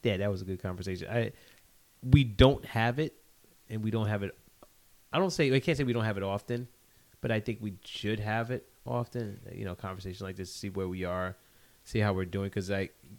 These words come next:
we get caught up with life that we don't make time for each other in the sense of, you know, "How are you doing?"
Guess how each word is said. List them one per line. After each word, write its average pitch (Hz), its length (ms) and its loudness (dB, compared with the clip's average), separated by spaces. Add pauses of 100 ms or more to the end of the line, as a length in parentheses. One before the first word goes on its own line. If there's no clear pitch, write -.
we 120 80 -4
get 117 220 -4
caught 113 180 -2
up 104 80 -6
with 98 100 -8
life 104 280 -2 (440)
that 101 140 -4
we 110 80 -2
don't 98 220 -4
make 95 200 -8
time 104 240 -2
for 101 140 -6
each 95 160 -4
other 92 160 -2
in 90 60 -6
the 87 80 -8
sense 95 320 -6
of, 92 280 -6
you - 60 -2
know, 107 260 -2 (720)
"How 107 140 -8
are 110 60 0
you 95 140 -2
doing?" 65 260 -10